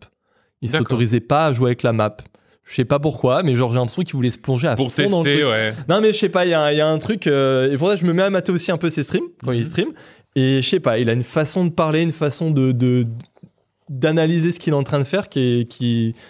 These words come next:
Speaker 1: au, à laquelle j'adhère
Speaker 2: Ok.
Speaker 1: et c'est, c'est vraiment cool.
Speaker 2: Donc ça s'appelle The Grit Review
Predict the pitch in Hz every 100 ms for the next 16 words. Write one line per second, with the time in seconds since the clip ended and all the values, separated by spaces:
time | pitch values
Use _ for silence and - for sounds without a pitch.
0 | - _ 131 127 123 127 147 127 135 135
1 | 180 123 123 113 117 113 104 - 123 147
2 | 117 113 _ 139 139 160 208 208 - 123
3 | 151 160 208 165 147 165 196